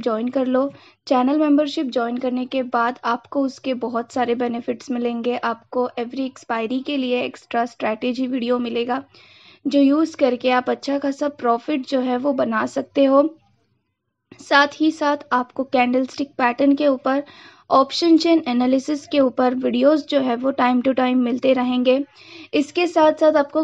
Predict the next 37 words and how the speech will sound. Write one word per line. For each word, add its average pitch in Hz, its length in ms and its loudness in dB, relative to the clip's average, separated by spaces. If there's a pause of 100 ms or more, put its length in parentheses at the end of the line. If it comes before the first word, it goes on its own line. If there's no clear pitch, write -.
community 277 560 4
में 247 300 0
important 247 640 2
calls 233 400 0
भी 285 100 2
मिलेंगे 262 420 2
Nifty, 277 440 0
bank 233 340 -2
Nifty 254 400 0
के 269 120 4
day 240 200 4
trading 247 420 2
के 269 120 -2
लिए 262 300 -2 (440)
और 262 280 6
आपको 269 480 0
stock 262 380 2
recommendations 277 920 4
भी 285 100 4
मिलते 269 400 4
रहेंगे 269 520 2 (360)
और 269 120 4
आपके 262 360 2
queries 277 520 2
का 277 140 0
आपको 240 500 2
early 247 360 4
reply 269 420 2
मिलेगा। 233 400 2
तो 262 140 0
ये 285 180 4
सारे 277 420 4
आपको 254 480 0
benefits 233 580 -2
मिल 262 200 4
सकते 277 400 -2
हैं 247 200 -2